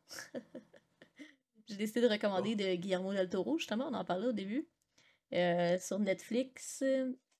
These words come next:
Speaker 1: Scary Stories to Tell in the Dark.
Speaker 2: Nice.
Speaker 1: Et pour, euh, mon vieux, un classique, un film culte, The Big Lebowski.
Speaker 2: Ouh.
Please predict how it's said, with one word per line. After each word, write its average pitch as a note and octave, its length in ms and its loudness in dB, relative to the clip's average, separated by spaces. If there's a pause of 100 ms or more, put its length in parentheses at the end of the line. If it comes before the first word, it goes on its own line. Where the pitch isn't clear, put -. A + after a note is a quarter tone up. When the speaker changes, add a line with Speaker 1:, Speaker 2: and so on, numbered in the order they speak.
(120)
Speaker 1:
Scary A3+ 720 -2
Stories G#3+ 720 -4
to G#3+ 100 -8
Tell G#3 240 -2
in F#3+ 80 -6
the F3+ 100 -2
Dark. - 540 -8 (840)
Speaker 2:
Nice. A2 360 -8 (800)
Speaker 1:
Et A#3+ 360 0
pour, G#3+ 240 2
euh, G3+ 260 2
mon G3 200 -2
vieux, A3+ 560 -2 (300)
un F3+ 120 -4
classique, - 760 -6 (640)
un F#3 120 0
film F#3+ 300 -4
culte, - 480 -4 (500)
The F3 60 -2
Big F3 240 0
Lebowski. G3 720 -2 (1500)
Speaker 2:
Ouh. - 420 -10